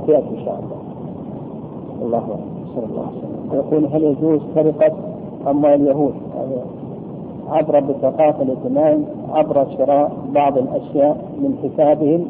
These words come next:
والتسلل إلى أرقامهم السرية في البنوك الربوية إلى آخره. آه، هذا، هذه المسألة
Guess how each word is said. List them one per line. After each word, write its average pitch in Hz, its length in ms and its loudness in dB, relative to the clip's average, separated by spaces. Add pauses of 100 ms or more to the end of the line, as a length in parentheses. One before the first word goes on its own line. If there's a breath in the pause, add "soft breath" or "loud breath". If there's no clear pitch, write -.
(720)
والتسلل 151 640 2
إلى 131 200 2
أرقامهم 143 680 4
السرية 143 640 2
في - 120 -2
البنوك 127 460 0
الربوية 131 640 4 (1500)
إلى 151 200 6
آخره. 135 420 -2 (1600)
آه، 139 560 2
هذا، 196 540 6 (160)
هذه 180 260 4
المسألة 160 600 6